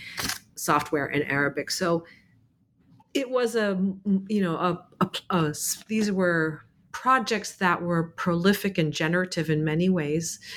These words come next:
Um, and they were like sandboxes where I was able to play around with ideas,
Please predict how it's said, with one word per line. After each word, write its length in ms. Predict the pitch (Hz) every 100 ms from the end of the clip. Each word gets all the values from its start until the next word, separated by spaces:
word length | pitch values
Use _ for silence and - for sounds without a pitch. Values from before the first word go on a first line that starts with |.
| - - - - -
Um, 460 | 156 151 151 156 -
and 220 | 160 160
they 80 | 160
were 120 | 170
like 320 | 165 151 151 _
sandboxes 880 | - - 233 202 156 123 - 143 139
where 160 | 147 139
I 100 | 139
was 160 | 147
able 240 | 156 147 151
to 180 | - 160
play 280 | - 180 170
around 360 | 165 165 160
with 120 | 156
ideas, 680 | 151 151 196 196 180 170 165